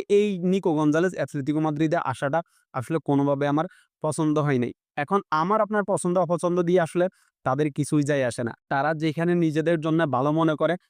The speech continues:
তারা ওইটাকেই বেছে নেয়। So, শুভকামনা ছাড়া আসলে আর কিছু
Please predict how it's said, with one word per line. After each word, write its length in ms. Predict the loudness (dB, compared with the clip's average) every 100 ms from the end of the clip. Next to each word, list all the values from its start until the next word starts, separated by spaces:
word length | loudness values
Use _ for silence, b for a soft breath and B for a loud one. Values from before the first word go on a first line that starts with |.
| _ -2
তারা 180 | 0 0 0 0
ওইটাকেই 440 | 2 0 0 0 0
বেছে 200 | -2 0
নেয়। 120 | -4 -6 b b -14
So, 240 | -2 0 2 2 -2 -4
শুভকামনা 560 | 0 2 2 2 0 0
ছাড়া 260 | 0 2 2 0
আসলে 260 | -4 0 0 -2 _ _ 0
আর 200 | 2 2 -2 -4
কিছু 200 | 0